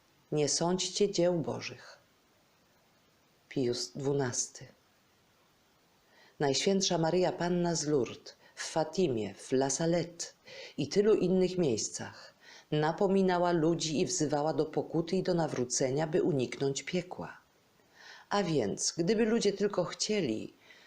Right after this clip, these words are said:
mają do użytku środki naturalne i nadprzyrodzone, wystarczające do nawrócenia. Jeśli więc nie będzie nawrócenia, ludzi powinny, ludzi, przepraszam, jeśli więc nie będzie nawrócenia ludzi,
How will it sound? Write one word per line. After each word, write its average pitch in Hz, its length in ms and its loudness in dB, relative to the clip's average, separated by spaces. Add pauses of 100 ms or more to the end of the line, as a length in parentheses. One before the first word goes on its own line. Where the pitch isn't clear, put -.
(140)
mają 202 380 4
do 160 120 4
użytku 143 460 0
środki 147 460 0
naturalne 147 720 0
i 143 120 0
nadprzyrodzone, 131 1000 -2 (520)
wystarczające 147 920 0
do 151 100 0
nawrócenia. 170 720 -2 (1120)
Jeśli 185 320 2
więc 180 300 2
nie 180 120 4
będzie 165 380 2
nawrócenia, 120 760 -4 (500)
ludzi 180 360 4
powinny, 156 600 0 (420)
ludzi, 165 560 0 (800)
przepraszam, 104 680 -4 (560)
jeśli 165 320 2
więc 175 280 2
nie 165 120 4
będzie 180 340 4
nawrócenia 156 680 0
ludzi, 175 500 0